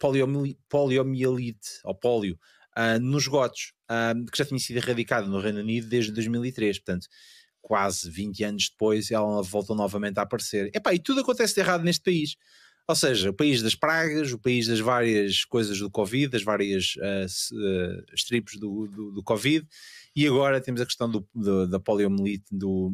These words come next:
de, que, que está, que, que, pá, que apareceu nos gotos, que as pessoas não têm grandes sintomas e que podem não aparecer, podem ter, podem ter,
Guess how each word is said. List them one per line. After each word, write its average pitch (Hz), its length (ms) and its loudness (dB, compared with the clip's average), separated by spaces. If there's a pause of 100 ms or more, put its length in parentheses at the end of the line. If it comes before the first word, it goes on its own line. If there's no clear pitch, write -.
(100)
de, 92 380 -2
que, - 120 -18 (160)
que - 60 -8
está, 87 480 0 (400)
que, 143 100 -12
que, 110 300 -8
pá, - 140 -8
que - 80 -12
apareceu 107 260 -4
nos 98 160 -2
gotos, 151 360 0
que - 100 -4
as 104 80 0
pessoas 110 340 0
não 104 140 0
têm 101 280 0
grandes 101 300 -2
sintomas 127 420 -4 (460)
e - 60 -18
que - 60 -20
podem 110 280 2
não 107 80 2
aparecer, 117 560 0
podem 104 320 -2
ter, - 140 -14
podem 101 280 0
ter, 147 320 0